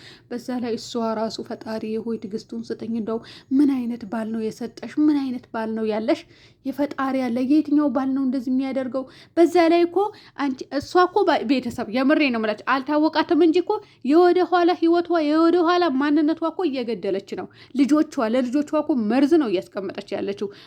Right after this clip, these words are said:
የማይረባ ቪዲዮ እየቀረጸች እየፖሰተች። አንቺማ ደህና ልጅ ደርሶልሽ ልጅሽ ቀጥቅጦ የሚጥልሽ ያደርግሽ። ቤተሰብ እንደሆነ አምፀሻል። ሲጀመር ቤተሰብ የለሽም አንቺ ሜዳ አህያ፣ የሜዳ አህያ። እውነቴ ነው የምላችሁ።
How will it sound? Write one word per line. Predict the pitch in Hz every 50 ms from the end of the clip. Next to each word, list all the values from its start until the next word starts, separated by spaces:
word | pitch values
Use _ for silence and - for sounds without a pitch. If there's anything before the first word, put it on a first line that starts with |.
| - - 214 226
የማይረባ | 247 247 247 247 254 254 247 254 254 254 247 247 233
ቪዲዮ | 202 247 220 247
እየቀረጸች | 240 233 240 220 - 226 233 247 254 254 - 359 -
እየፖሰተች። | 262 247 262 254 - 277 269 - 320 320 392 403 - - _ _ _ _ _ _ _ _ _ _ _ - 214 214 220 240 269 277 269 254 240 233 226 220 208 208 220 233 214 - - - - _ _ _ _ _ _ _ _ -
አንቺማ | 240 226 226 202 - 226 220 226 240 240 226 - - _ _ _ _ _ - 220 226 214 214 - - 220
ደህና | 185 170 214 220 - 240 220 220
ልጅ | 214 208 202 180 -
ደርሶልሽ | - 220 214 - - - 233 233 214 226 240 - - -
ልጅሽ | 208 220 196 247 269 - - _ _ _ _ -
ቀጥቅጦ | - 226 - - - 190
የሚጥልሽ | 214 208 196 202 196 196 202 196 202 202
ያደርግሽ። | - 214 196 190 190 180 202 160 -
ቤተሰብ | 190 226 226 226 - - 214 190 208
እንደሆነ | 208 208 196 185 208 214 240 240
አምፀሻል። | 226 220 202 202 208 - 190 196 196 - 208 214 214
ሲጀመር | - - 254 208 233 202 208 196
ቤተሰብ | 180 202 202 - - 196 190
የለሽም | 185 170 180 - - 180 - _ _ _ _ _
አንቺ | - 196 - - 214
ሜዳ | 180 202 196 - 185
አህያ፣ | 175 175 175 170 175 180 190
የሜዳ | 185 202 196 214 220 190 190
አህያ። | 180 170 170 170 165
እውነቴ | 190 185 196 196 196 - 190
ነው | 190 196
የምላችሁ። | 190 247 - - 202 - _